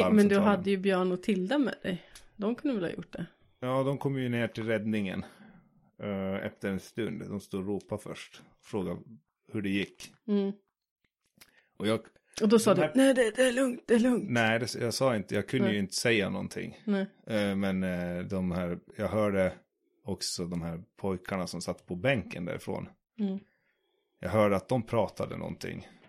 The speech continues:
Speaker 1: Eh, det kändes som att de sa någonting till mig. Jag, jag ska inte säga det säkert, men jag kunde ha svurit på att någon av dem sa att han tar det som en kvinna.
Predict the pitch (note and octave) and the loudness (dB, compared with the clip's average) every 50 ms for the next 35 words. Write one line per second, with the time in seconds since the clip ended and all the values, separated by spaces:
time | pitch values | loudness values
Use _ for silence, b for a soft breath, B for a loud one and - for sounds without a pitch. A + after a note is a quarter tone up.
0 | b b b _ - - G2+ G2+ G#2 G2 F#2+ G2+ - - _ _ _ _ _ _ | b b b _ -10 -6 -4 -2 -2 -2 -2 -4 -6 -8 _ _ _ _ _ _
1 | _ - - - - - B2 B2+ A#2+ G2+ - - - B2 A#2 A2+ A2 - A#2 A2+ | _ -20 -20 -20 -10 -6 -4 -2 -2 -4 -4 -4 -4 -2 -2 -2 -2 -2 -4 -4
2 | G#2+ - A2 G#2+ G#2+ G2 - - G#2 G#2+ G#2+ A2 G#2 - G#2+ G2+ - A2+ C3 D3 | -4 -2 -4 -4 -4 -4 -2 -2 0 0 0 -2 -2 -4 -4 -4 -4 -2 0 0
3 | A#2+ G2 G2 G#2+ A2 - - - _ _ _ _ - A2+ G#2 - D#3 D3 - - | 2 2 2 2 0 -2 -6 -14 _ _ _ _ -10 -10 -8 -6 -6 -6 -4 -4
4 | - F#2 F#2 F#2 F#2 F#2 - - B2+ A#2+ - - F2+ F#2+ G2 G2+ G#2 G#2 G2+ - | -2 -2 -2 0 -2 -2 -2 0 0 -2 -2 -4 -4 -4 -2 0 0 0 -2 -2
5 | G#2 G2 G2+ F#2+ - - - A2+ A2 A2 G#2 G2+ - - F#2+ E2+ F2+ F#2+ F#2+ F#2 | -4 -4 -4 -4 -6 -6 -4 -4 -2 -2 -2 -2 -4 -6 -8 -6 -4 -4 -4 -2
6 | F2+ F2 F2 E2+ E2+ F2 - - F#2 F2+ F2 - - - - - _ _ _ _ | -2 -2 -4 -4 -6 -6 -4 -4 -4 -4 -4 -6 -10 -18 -20 -20 _ _ _ _
7 | _ _ _ - G2+ F2+ F2 - - A2 A2 A2 G#2+ G#2+ G2+ - A2 G#2+ G#2+ G2+ | _ _ _ -8 -8 -6 -6 -4 -2 0 0 2 0 -2 -4 -4 -4 -4 -4 -6
8 | - - A#2 A2 G2 G#2 B2 G#2+ | -2 -2 0 0 2 0 0 -2